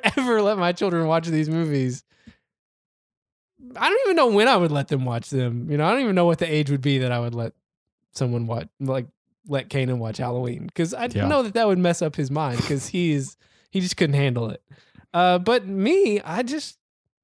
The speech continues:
Speaker 1: I had free reign, man, and I took advantage of it. Yeah, so I worked at this, uh, this, this movie rental place, and it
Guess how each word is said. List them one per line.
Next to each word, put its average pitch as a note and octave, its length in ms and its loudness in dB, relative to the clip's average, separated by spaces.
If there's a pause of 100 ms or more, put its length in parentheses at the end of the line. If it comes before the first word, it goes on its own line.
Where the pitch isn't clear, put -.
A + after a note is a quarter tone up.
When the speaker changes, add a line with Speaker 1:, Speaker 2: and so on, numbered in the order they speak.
(360)
Speaker 1:
I F#3 120 -6
had A#3 180 -4
free C4 260 -4
reign, C4 360 0
man, C#3 280 2
and C3 160 0
I C#3+ 420 0 (580)
took F3+ 120 -2
advantage E3 420 0
of G3+ 160 -4
it. - 160 -8 (720)
Yeah, F#3 200 -2
so - 160 -6
I C3 60 2
worked D3 260 -2
at - 100 -12
this, D3 280 -2
uh, D3 340 -2
this, E3 340 -14
this D3+ 220 -10
movie D3+ 340 2
rental C#3 280 0
place, C#3 400 -2
and B2+ 180 0
it - 140 -8